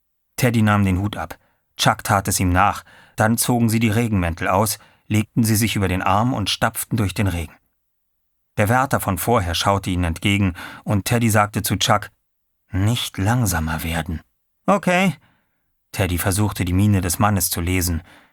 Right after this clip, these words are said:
Sie war ausdruckslos. Teddy fragte sich, ob er sich langweilte oder auf eine Konfrontation vorbereitete.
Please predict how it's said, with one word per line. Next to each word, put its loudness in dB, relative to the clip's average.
Sie -8
war -2
ausdruckslos. -4
Teddy 0
fragte 0
sich, 0
ob -2
er 2
sich -4
langweilte 0
oder 0
auf -2
eine 0
Konfrontation 0
vorbereitete. -2